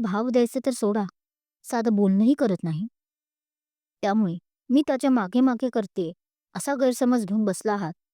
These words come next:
तो दूर करून घ्या. असे शंभर तुमचे नील जरी माझ्या लाईफमध्ये आले ना,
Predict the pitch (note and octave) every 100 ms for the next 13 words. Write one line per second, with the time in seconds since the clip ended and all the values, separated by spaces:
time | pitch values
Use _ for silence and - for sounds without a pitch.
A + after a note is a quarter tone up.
0 | _ - A#3 F#3+ A3 - F3+ E3+ E3+ C#3+
1 | _ _ _ _ _ _ _ _ _ _
2 | _ A3 C4+ C4 - - A#3 A3 C4+ D#4
3 | C4+ B3 B3+ B3 A#3+ A#3+ A#3 G3+ G#3+ F#3+
4 | - G3+ G#3 A3+ G#3